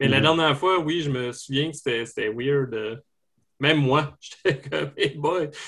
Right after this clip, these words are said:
Speaker 1: sais, genre, je buvais moins parce que j'étais comme, j'ai,
Speaker 2: <laughs>
Speaker 1: clairement, faut, je suis pas supposé de boire pendant ce tournoi-là, là. Mais, euh,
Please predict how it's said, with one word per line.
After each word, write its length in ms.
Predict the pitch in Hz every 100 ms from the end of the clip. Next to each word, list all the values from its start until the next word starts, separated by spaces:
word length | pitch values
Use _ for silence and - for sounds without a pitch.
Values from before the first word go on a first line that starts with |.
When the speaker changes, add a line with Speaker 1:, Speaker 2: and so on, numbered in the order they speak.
| -
Speaker 1:
sais, 160 | - 214
genre, 280 | 185 180 170
je 80 |
buvais 280 | 135 135 143
moins 340 | 139 160 247 247 -
parce 180 | 165 143
que 140 | 160
j'étais 240 | 143 147 131
comme, 240 | 143 143 139 - 208
j'ai, 80 | 123
Speaker 2:
<laughs> 240 | 156 - -
Speaker 1:
clairement, 640 | 156 160 165 151 143 165
faut, 100 | 156
je 40 | 139
suis 100 | -
pas 140 | 139
supposé 360 | - 139 139 139
de 40 |
boire 400 | 131 135 156 151
pendant 300 | 135 131 131
ce 100 | 135
tournoi-là, 640 | 131 135 131 131 127 185
là. 80 | 208 214 - - - _ _ -
Mais, 260 | 120 117 113
euh, 580 | - 98 98 98 65